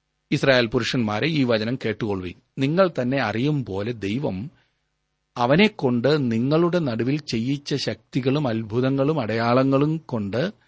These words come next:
ദൈവം നിങ്ങൾക്ക് കാണിച്ചു തന്ന പുരുഷനായി." അത്ഭുതങ്ങളും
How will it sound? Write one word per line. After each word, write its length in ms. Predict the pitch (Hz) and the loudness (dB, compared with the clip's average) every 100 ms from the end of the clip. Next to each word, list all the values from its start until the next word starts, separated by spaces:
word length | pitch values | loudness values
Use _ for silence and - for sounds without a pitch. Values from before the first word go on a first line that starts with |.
| _ - - | _ -14 4
ദൈവം 360 | 143 196 220 | 6 8 6
നിങ്ങൾക്ക് 480 | 147 123 135 131 151 - | 4 2 2 0 -4 -4
കാണിച്ചു 460 | 113 123 190 202 180 | -2 2 2 2 0
തന്ന 280 | 123 123 | 2 0
പുരുഷനായി." 800 | 143 127 120 127 113 104 98 87 76 _ _ _ _ _ _ _ _ _ _ _ _ _ _ _ _ _ - | 0 0 0 0 0 0 -2 -4 -8 _ _ _ _ _ _ _ _ _ _ _ _ _ _ _ _ _ 0
അത്ഭുതങ്ങളും 840 | 127 113 120 107 107 104 147 214 | 0 0 -2 -2 -2 -2 -2 -4